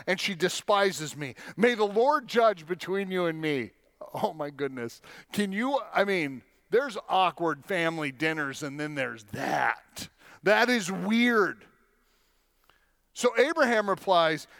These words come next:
"Your slave is in your hands," Abraham said. "Do with her whatever you think is best." Then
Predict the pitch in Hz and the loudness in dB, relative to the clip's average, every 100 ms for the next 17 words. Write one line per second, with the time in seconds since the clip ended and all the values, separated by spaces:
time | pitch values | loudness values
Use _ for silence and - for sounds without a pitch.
0 | - 202 - 254 294 302 233 220 208 233 | -4 -2 2 2 2 0 -2 -2 2 2
1 | 214 180 147 120 - - 156 170 175 156 | 2 0 -2 -8 -12 -8 -2 0 2 0
2 | 139 165 143 120 _ - - 135 254 330 | -2 -2 0 -2 _ -20 -20 0 2 4
3 | 440 226 247 240 220 226 233 226 233 226 | 2 4 2 4 4 2 0 -2 0 0
4 | 185 147 131 185 131 - - - - - | 0 -2 0 0 0 -8 -16 -18 -18 -4
5 | 143 233 277 269 | 2 4 2 -4